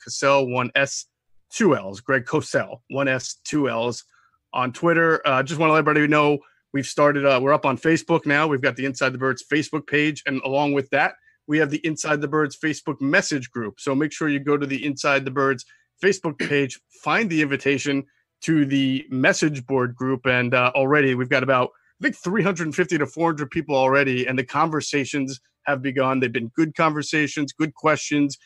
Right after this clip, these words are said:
good interactions with Inside the Birds fans, uh, and, and their feelings on the N F L draft and the Eagles. So we encourage everybody to head on over there. So we're gonna get right into it. We'll start asking Greg his, uh, feelings on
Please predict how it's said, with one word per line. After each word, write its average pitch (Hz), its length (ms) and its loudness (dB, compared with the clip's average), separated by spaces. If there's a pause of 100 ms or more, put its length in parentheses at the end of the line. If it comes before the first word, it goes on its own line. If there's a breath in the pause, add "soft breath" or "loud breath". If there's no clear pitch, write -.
(260 soft breath)
good 165 120 2
interactions 147 720 2
with 131 200 -2
Inside 131 320 -2
the 127 60 -6
Birds 135 300 -4
fans, 135 440 0
uh, 120 260 0
and, 120 260 -4
and 117 300 -4 (320 soft breath)
their 151 140 2
feelings 135 420 0
on 127 100 2
the 127 120 0
N 123 80 2
F 123 100 -6
L 127 80 2
draft 123 380 -2
and 117 100 -6
the 117 80 -6
Eagles. 120 380 -6
So 117 320 -4 (280)
we 131 120 -2
encourage 131 360 -4
everybody 123 420 -2
to 117 180 -4 (300)
head 131 200 -2
on 120 260 -2
over 120 300 -2
there. 113 260 0
So - 140 -4
we're 175 120 2
gonna 185 120 4
get 170 220 2
right 156 260 4
into 175 300 2
it. 160 100 0
We'll 151 80 -4
start 147 260 2
asking 147 300 0
Greg 139 280 2
his, 139 200 -2
uh, 131 160 4
feelings 143 480 0
on 127 300 0